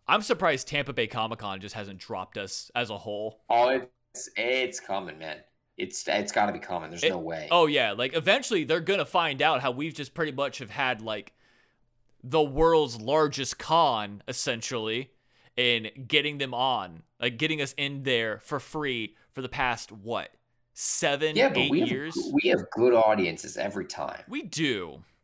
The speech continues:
Speaker 1: We do.
Speaker 2: We do.
Speaker 1: You know what's not a
Speaker 2: And
Speaker 1: good
Speaker 2: we have
Speaker 1: audience?
Speaker 2: fun.
Speaker 1: The rest of the <laughs> podcast.
Speaker 2: Well,
Speaker 1: Because I've seen the
Speaker 2: oh.
Speaker 1: numbers.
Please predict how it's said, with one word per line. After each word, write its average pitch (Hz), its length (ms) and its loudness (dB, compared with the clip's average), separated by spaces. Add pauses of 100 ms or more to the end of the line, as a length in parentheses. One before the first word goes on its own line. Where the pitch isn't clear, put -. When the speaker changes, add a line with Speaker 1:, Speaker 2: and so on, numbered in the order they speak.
(300)
Speaker 1:
We 180 160 -2
do. 131 360 -2
Speaker 2:
We 156 60 -2
do. 254 480 0
Speaker 1:
You 139 100 -2
know 240 80 8
what's 269 140 2
not 208 180 8
a - 20 6
Speaker 2:
And 214 100 2
Speaker 1:
good 233 80 8
Speaker 2:
we 233 40 8
have 233 100 12
Speaker 1:
audience? 233 300 4
Speaker 2:
fun. 170 260 -4
Speaker 1:
The 170 120 2
rest 156 300 6
of 185 80 4
the 180 120 4
<laughs> - 20 -8
podcast. - 1040 4 (720)
Speaker 2:
Well, 107 520 8
Speaker 1:
Because 165 280 8
I've 165 180 8
seen 151 360 2
the 143 120 2
Speaker 2:
oh. - 40 0
Speaker 1:
numbers. 117 760 0